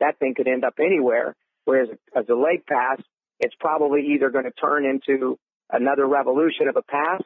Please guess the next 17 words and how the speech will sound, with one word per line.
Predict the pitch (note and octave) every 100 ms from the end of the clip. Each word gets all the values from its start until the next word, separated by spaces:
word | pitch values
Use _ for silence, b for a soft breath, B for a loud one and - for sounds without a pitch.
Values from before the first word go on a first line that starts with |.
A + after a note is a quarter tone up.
| _ _ _ _
or | C#3+ D3 D3
it's | D3 D#3
gonna | D3 C#3
get | C3 -
froze | C#3+ C3+ A#2
there. | A#2+ - - _ _ _ _
I'm, | A#2+ C3+ -
I'm | D#3 E3
against | E3 C3+ D3+ C#3+ -
seeing | D3 C#3 C3
a | C#3+
lot | C3+ C3
of | -
stalemates | D#3 C#3+ C#3 C3 C3+ -
given | C3+ B2
in | B2
that | B2+